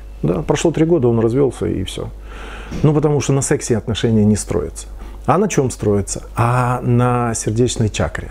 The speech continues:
да? На том, чтобы женщина светилась и тебя кормила вот этим вот самым ресурсом.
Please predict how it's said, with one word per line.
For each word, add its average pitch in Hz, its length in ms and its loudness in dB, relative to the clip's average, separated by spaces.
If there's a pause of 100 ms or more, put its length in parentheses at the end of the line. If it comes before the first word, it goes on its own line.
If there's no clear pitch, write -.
да? 123 220 2
На 107 120 2
том, 135 200 2
чтобы 107 280 2
женщина 139 600 2 (240)
светилась 135 840 2
и 170 100 4
тебя 156 260 4
кормила 127 480 2
вот 107 220 0
этим 107 220 2
вот 104 140 0
самым 104 340 0
ресурсом. 107 500 -2